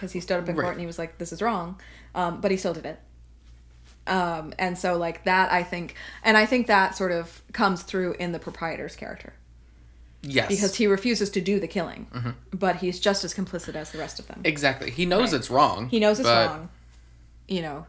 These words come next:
Speaker 1: he says he takes no pleasure in it.
Speaker 2: Mm-hmm.
Speaker 1: He, he actually, when they are about to kill Sally,
Speaker 2: Mm-hmm.
Speaker 1: He actually, like, goes in the other room. Like, he doesn't wanna watch.
Speaker 2: Yeah, no, he doesn't wanna see it at all.
Speaker 1: Right. Um, but he still, he tied her up and he brought her here.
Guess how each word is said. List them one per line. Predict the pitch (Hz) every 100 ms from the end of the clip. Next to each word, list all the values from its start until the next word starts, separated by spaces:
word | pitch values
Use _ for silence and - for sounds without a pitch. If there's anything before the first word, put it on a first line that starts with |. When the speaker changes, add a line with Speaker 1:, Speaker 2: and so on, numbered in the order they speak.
| -
Speaker 1:
he | 180 180
says | 196 196
he |
takes | 208 196 185
no | 175
pleasure | - 165 156
in | 151
it. | 151 151 -
Speaker 2:
Mm-hmm. | 123 117
Speaker 1:
He, | 123 208 196 -
he | 208 220
actually, | 214 226 - 247 196 180
when | - 190 196 208 220 208 208 - - - - -
they | 196 190
are | 180 175
about | 175 180 -
to | -
kill | 160 170 156
Sally, | 214 226 185 139 135 - - -
Speaker 2:
Mm-hmm. | 117
Speaker 1:
He | 117 214
actually, | 196 254 208
like, | 165 -
goes | 175 175
in | 175
the | 156
other | 147
room. | 147 165 -
Like, | -
he | -
doesn't | 165 151
wanna | 143
watch. | 123 - -
Speaker 2:
Yeah, | 127 135 131
no, | 131
he | 131
doesn't | 123
wanna | 113 110
see | 113
it | 98
at | -
all. | - - -
Speaker 1:
Right. | 185 160 - - - - -
Um, | 190 170 160 -
but | 185 202 185
he | 190 202
still, | - 214 180
he | - 220
tied | 208 233
her | 196
up | 185 175
and |
he | 160
brought | 156 143
her | 139
here. | - -